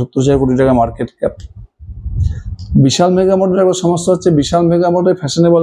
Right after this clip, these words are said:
গার্মেন্টস তো রয়েছে, এছাড়া ওদের প্রচুর মার্চেন্ডাইজ প্রোডাক্ট রয়েছে, এফএমসিজি প্রোডাক্ট, চাল, ডাল, চিনি, চা পাতা, তেল, everything। এইসব প্রোডাক্টগুলো কিন্তু মার্জিন অনেক কম, এদের ফিফটি পার্সেন্ট রয়েছে ফ্যাশনেবল গার্মেন্টস, আর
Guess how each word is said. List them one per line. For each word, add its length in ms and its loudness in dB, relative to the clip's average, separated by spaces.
গার্মেন্টস 320 0
তো 120 2
রয়েছে, 300 0
এছাড়া 320 0
ওদের 280 2
প্রচুর 240 0
মার্চেন্ডাইজ 540 0
প্রোডাক্ট 340 0
রয়েছে, 260 -2
এফএমসিজি 520 2
প্রোডাক্ট, 480 0
চাল, 280 2
ডাল, 260 2
চিনি, 260 2
চা 160 -2
পাতা, 200 2
তেল, 280 2
everything। 500 0
এইসব 300 2
প্রোডাক্টগুলো 380 2
কিন্তু 180 0
মার্জিন 300 2
অনেক 140 0
কম, 120 -2
এদের 160 0
ফিফটি 240 0
পার্সেন্ট 260 2
রয়েছে 240 0
ফ্যাশনেবল 480 2
গার্মেন্টস, 360 0
আর 80 0